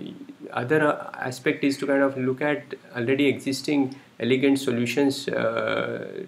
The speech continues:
to these, uh, problems which are, um, already solved,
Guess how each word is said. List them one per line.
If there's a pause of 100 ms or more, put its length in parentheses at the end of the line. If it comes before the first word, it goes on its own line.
to
these,
uh,
problems
which
are, (420)
um,
already
solved,